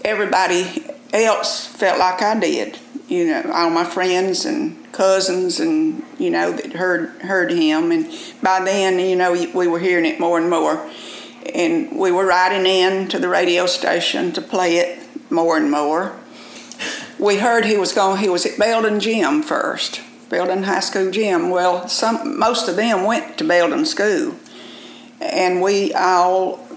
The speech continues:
started preparing to make sure we went to hear him and see him.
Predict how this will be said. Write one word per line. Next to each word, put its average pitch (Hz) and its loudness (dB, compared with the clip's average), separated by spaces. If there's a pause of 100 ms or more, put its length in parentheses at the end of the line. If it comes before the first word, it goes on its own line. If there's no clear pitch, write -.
(460)
started 185 2
preparing 185 0 (340)
to - -6
make 180 0
sure 180 0 (100)
we 175 -2
went 165 -2
to 185 -4
hear 196 0
him 165 0
and - -2
see 180 0
him. - -2